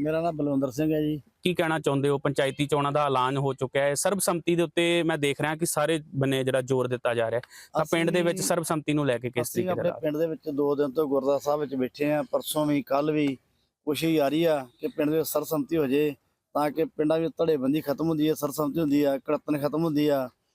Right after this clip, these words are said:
Speaker 1: ਲੋਕਾਂ ਵਾਸਤੇ ਵੀ ਐਡੀ ਮੁਸ਼ਕਲ ਨਹੀਂ ਆਉਂਦੀ ਜੇ ਧੜੇਬੰਦੀ ਹੁੰਦੀ ਆ। ਤੇ ਪਰਸੋਂ ਵੀ ਬੈਠੇ ਗੁਰਦੁਆਰਾ ਸਾਹਿਬ, ਤੇ ਕੁਛ ਹੱਦ ਤੱਕ ਸਾਡੀ ਸਿਰੇ ਲੱਗੀ ਵੀ ਗੱਲ, ਥੋੜ੍ਹੀ ਕੁ ਰਹਿ ਵੀ ਗਈ ਆ। ਤੇ ਹੋ ਸਕਦਾ ਹੈ ਪ੍ਰਮਾਤਮਾ ਅੱਗੇ ਅਰਦਾਸ ਕਰਦੇ ਆ ਕਿ ਉਹਦੀ ਗੱਲ ਸਾਡੀ ਸਿਰੇ ਲੱਗ ਜਾਵੇ ਤੇ ਸਰਬਸੰਮਤੀ ਨਾਲ ਹੀ ਪਿੰਡ ਦਾ ਬੰਦਾ,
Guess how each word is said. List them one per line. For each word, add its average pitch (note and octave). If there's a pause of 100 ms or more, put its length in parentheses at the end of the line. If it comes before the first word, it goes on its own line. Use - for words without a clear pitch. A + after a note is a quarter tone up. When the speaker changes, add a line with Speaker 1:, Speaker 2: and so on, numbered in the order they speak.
(240)
Speaker 1:
ਲੋਕਾਂ D#3
ਵਾਸਤੇ E3
ਵੀ F3
ਐਡੀ D#3+
ਮੁਸ਼ਕਲ D3+
ਨਹੀਂ E3
ਆਉਂਦੀ D3+ (400)
ਜੇ C#3
ਧੜੇਬੰਦੀ C#3+
ਹੁੰਦੀ D3
ਆ। D3
ਤੇ D#3+
ਪਰਸੋਂ G3
ਵੀ F#3+
ਬੈਠੇ F3+
ਗੁਰਦੁਆਰਾ E3
ਸਾਹਿਬ, E3 (440)
ਤੇ D3+
ਕੁਛ D#3+
ਹੱਦ F3+
ਤੱਕ E3
ਸਾਡੀ D#3
ਸਿਰੇ D3+
ਲੱਗੀ C#3+
ਵੀ E3+
ਗੱਲ, D#3+
ਥੋੜ੍ਹੀ D3+
ਕੁ D3+
ਰਹਿ C#3+
ਵੀ F3
ਗਈ D#3+
ਆ। C3+ (300)
ਤੇ -
ਹੋ D3+
ਸਕਦਾ D#3
ਹੈ F3
ਪ੍ਰਮਾਤਮਾ D3+
ਅੱਗੇ D#3
ਅਰਦਾਸ C#3+
ਕਰਦੇ C3+
ਆ D3 (480)
ਕਿ D3+
ਉਹਦੀ D#3
ਗੱਲ D3
ਸਾਡੀ C#3+
ਸਿਰੇ C#3
ਲੱਗ C3
ਜਾਵੇ D3+
ਤੇ -
ਸਰਬਸੰਮਤੀ D#3+
ਨਾਲ D#3+
ਹੀ D#3+
ਪਿੰਡ C#3+
ਦਾ D3
ਬੰਦਾ, C#3